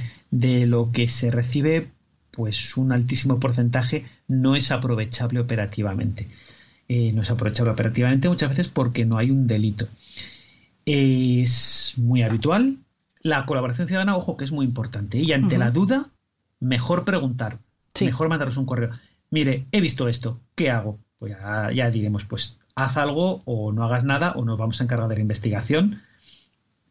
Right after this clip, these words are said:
Speaker 1: Y a veces nos encargamos de la investigación hasta que vemos que efectivamente no hay nada.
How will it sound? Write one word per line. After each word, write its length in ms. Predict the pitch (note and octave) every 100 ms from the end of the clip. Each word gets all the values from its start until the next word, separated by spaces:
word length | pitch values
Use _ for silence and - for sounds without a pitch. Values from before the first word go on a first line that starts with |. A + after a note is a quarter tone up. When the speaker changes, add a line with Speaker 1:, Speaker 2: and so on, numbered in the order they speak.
| _ _ - -
Speaker 1:
Y 100 | F3+
a 60 | B2+
veces 140 | D#3+
nos 120 | D3+
encargamos 300 | - A2 A#2+
de 60 | C3
la 40 |
investigación 720 | C#3 C#3 D3 C3 - F3 A3 -
hasta 260 | B2 - B2
que 80 |
vemos 240 | A2 A2 A#2+
que 80 | B2+
efectivamente 520 | B2 A#2 A2 A#2 C#3
no 100 | A#2
hay 80 | G2
nada. 320 | C3+ C3